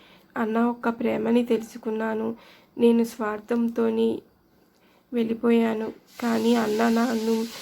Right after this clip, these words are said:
ఎంత ప్రేమగా చూసుకున్నాడో నీ వల్లే నాకు తెలిసింది, తను ఎంత ప్రేమగా చూసుకున్నాడో నాకు అర్థమైంది. అవన్నీ మర్చిపోయి డబ్బున్న అహంకారంతో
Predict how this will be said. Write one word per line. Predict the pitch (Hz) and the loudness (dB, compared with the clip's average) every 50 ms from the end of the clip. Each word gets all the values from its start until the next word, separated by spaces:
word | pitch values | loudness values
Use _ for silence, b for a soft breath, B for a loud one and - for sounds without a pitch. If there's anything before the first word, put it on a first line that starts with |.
| B B B B - | B B B B -4
ఎంత | 226 214 208 - 247 240 | -4 -2 0 0 -2 0
ప్రేమగా | 240 233 220 220 220 226 233 247 240 247 254 | 2 0 0 2 0 0 0 0 0 -2 -4
చూసుకున్నాడో | 226 226 - - - - 233 226 226 226 226 220 220 220 220 220 214 - - - - | -6 -6 -8 -10 -6 -2 0 0 2 2 0 0 0 -2 -2 -2 -4 -6 -8 -6 -4
నీ | 226 226 226 220 | 0 0 0 2
వల్లే | 220 233 233 233 233 240 | 2 2 4 4 4 4
నాకు | 247 240 226 226 220 | 4 2 0 -2 -4
తెలిసింది, | 214 220 214 214 233 - - 226 226 220 214 226 226 233 226 - - - - - - - - - - - - - - | -4 -4 -4 -4 -6 -8 -4 -4 -4 -2 -2 -4 -6 -6 -8 -12 -18 -20 -20 -20 -20 -20 -20 -18 -18 -18 -6 -2 2
తను | 240 233 240 247 | 2 4 6 6
ఎంత | 247 240 226 208 208 - 233 - | 6 4 4 2 -2 -6 -4 -2
ప్రేమగా | 240 220 214 214 226 226 240 254 | -2 -2 -2 -2 -4 -4 -4 -4
చూసుకున్నాడో | 247 - 247 233 226 226 - - - 240 226 226 226 233 233 233 254 | -4 -4 -4 -6 -6 -6 -10 -12 -8 -4 -2 0 2 2 2 2 2
నాకు | 247 240 233 226 240 | 2 0 0 0 -2
అర్థమైంది. | 214 214 - - 233 226 233 233 233 226 220 214 214 214 226 208 - - - - - - - - - - - - - - - - - - - - - B B B B B B B B 214 | -4 -6 -4 -2 0 2 4 4 4 4 4 2 -2 -4 -6 -8 -8 -10 -16 -18 -20 -20 -20 -20 -20 -20 -20 -20 -20 -20 -20 -20 -20 -20 -20 -20 -20 B B B B B B B B -4
అవన్నీ | 226 214 220 214 214 220 233 247 | -2 0 0 -2 0 2 4 4
మర్చిపోయి | 240 226 220 208 214 - - 233 - 240 226 226 226 240 247 | 4 4 2 0 -4 -8 -12 -8 -4 -2 0 2 2 2 2
డబ్బున్న | 226 214 208 214 226 233 233 233 233 233 | 0 0 -2 -2 0 0 2 4 4 4
అహంకారంతో | 220 220 233 - 226 226 226 - 233 233 226 226 233 226 226 - 226 220 220 | 2 0 -2 -2 -4 -2 0 0 2 2 2 2 0 0 -2 -4 -6 -4 -4